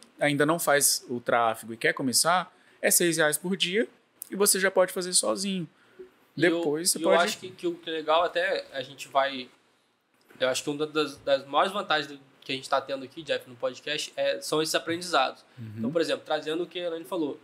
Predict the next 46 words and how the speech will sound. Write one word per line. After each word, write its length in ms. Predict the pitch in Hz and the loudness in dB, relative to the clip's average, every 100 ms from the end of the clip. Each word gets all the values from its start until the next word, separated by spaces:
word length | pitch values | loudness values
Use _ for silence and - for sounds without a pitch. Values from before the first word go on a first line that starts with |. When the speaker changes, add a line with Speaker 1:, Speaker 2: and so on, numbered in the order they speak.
| - | -2
Speaker 2:
é 100 | 180 | 0
testar. 640 | 277 294 - 208 190 - _ _ _ | 0 0 4 2 2 -6 _ _ _
Faz 680 | - 220 226 254 294 - - _ _ _ | 0 4 4 4 0 -6 -10 _ _ _
seis 280 | - 185 190 | -2 2 4
reais 200 | 180 175 | 4 2
por 140 | 160 | 0
dia, 320 | 160 220 175 101 - - _ _ | -8 -2 -2 -2 -10 -20 _ _
confere 400 | 240 233 240 254 | -2 0 2 4
o 40 | 214 | 4
resultado, 600 | 202 180 151 131 120 120 _ _ | 0 -2 2 2 0 -10 _ _
vê 180 | 135 202 | 2 4
se 120 | 220 | 4
mudou 580 | 233 220 170 180 190 180 _ _ | 0 -6 -2 0 0 -4 _ _
ou 180 | 165 160 | 0 0
não 340 | 156 165 156 - | 0 0 -4 -8
pra 80 | - | -6
um 80 | 156 | 2
orgânico, 540 | 160 147 151 156 151 - | 4 4 2 0 0 -4
por 100 | 151 | -4
exemplo. 340 | 139 143 - | 0 0 2
Ah, 120 | 165 190 | 2 2
não, 260 | 147 139 | 0 -6
pô, 180 | 139 190 | -4 0
esse 160 | 151 165 | 2 0
orgânico 400 | 151 151 156 160 | -4 -4 -6 -6
entregou 300 | 180 180 165 | -4 0 0
melhor. 400 | 180 185 - - - | 2 4 2 2 -8
Mas 120 | 214 | -8
por 100 | 240 | -6
que 100 | 226 | -8
que 60 | 214 | -8
entregou 240 | 196 185 | -6 -4
melhor? 380 | 175 165 131 - - - | 0 4 4 2 -14 -8
Às 100 | 139 | -4
vezes 140 | 160 170 | -2 0
você 60 | 180 | 0
usou 180 | 165 | 0
uma 120 | 165 156 | -2 -2
hashtag 440 | 160 - 156 156 | -2 -2 -2 -4
diferente, 520 | 151 185 170 165 156 | -6 0 2 2 -2
usou 240 | 147 151 156 | -8 -10 -4
um 80 | 143 | 2
áudio 280 | 147 147 | 2 0
que 80 | - | -6
tava 320 | 151 143 139 | -2 -2 0
no, 240 | 143 135 | -4 -6